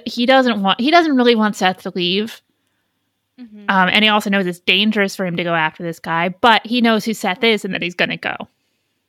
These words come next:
Speaker 2: I like Soul Star.
Speaker 1: Ugh, he is the best. Just genuinely one of the few straight through nice guys on the show.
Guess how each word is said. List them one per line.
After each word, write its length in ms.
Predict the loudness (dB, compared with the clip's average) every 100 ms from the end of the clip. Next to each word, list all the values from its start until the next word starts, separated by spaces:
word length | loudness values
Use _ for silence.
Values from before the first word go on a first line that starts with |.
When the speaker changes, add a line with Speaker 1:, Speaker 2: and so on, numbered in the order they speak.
| _ _ _ _ _ _ _ _
Speaker 2:
I 60 | -16
like 200 | -16 -18
Soul 160 | -20 -20
Star. 420 | -20 -20 -20 -20 _ _ -6
Speaker 1:
Ugh, 280 | 0 0 -2 -16 _
he 320 | -18 -10 -4
is 220 | -2 -4 -8 _ _ _ -12
the 260 | -2 -2 0
best. 460 | -2 -4 -10 -20 -20 _ _ _ _ _ _ _ _ _ _ _
Just 340 | -6 -6 -6 -12
genuinely 840 | -2 0 0 -4 -2 -2 -2 -4 -8 -8
one 180 | 0 2
of 100 | 2
the 120 | -2
few 580 | -6 -6 -4 -4 -4 -6 -8 _ _ _ _ _ _
straight 680 | -16 -14 -12 -2 0 0 -2
through 400 | 0 2 4 2 -4 -8
nice 600 | -6 -2 2 2 2 -4
guys 420 | -2 0 0 -4
on 160 | -6 -8
the 80 | -8
show. 240 | -8 -10